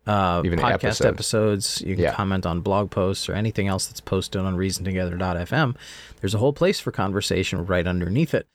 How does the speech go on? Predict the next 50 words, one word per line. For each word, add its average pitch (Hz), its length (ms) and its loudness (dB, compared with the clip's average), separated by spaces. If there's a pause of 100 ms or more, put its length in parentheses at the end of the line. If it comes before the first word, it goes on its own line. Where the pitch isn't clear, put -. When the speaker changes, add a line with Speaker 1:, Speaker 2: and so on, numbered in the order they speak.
(440)
Speaker 1:
Um, 92 360 2
so 110 140 2
I 113 80 4
encourage 135 500 2
you, 143 100 4
the 127 100 4
listener, 104 460 2
use 117 480 2
that, - 420 -4
um, 95 520 0
right 110 360 0
there 175 160 0
on 180 80 2
the 170 80 2
website. 165 440 0
No 98 180 0
need 120 240 2
to 113 80 -2
go 110 180 2
anywhere 123 340 4
else. 139 220 2
You 117 80 -2
can 117 140 0
just 95 200 -4 (340)
start - 280 -2
the - 60 -16
conversation 110 680 0
right 107 300 0
there, 110 240 2 (200)
um, 95 400 0
and, 92 240 -2
uh, 90 200 0 (180)
and, 87 260 -6
and 87 300 -6
utilize 92 400 -2
that 92 140 -4
feature. 98 320 -6 (480)
Speaker 2:
Plus, 104 260 0
you 98 100 0
can 90 180 0
link 95 200 0
it 80 120 2
right 87 240 0
to 82 100 -2
Facebook, 85 520 0
Twitter, 87 340 2
or 80 160 2
what's 120 220 -2
the - 100 -2
heart? - 360 -2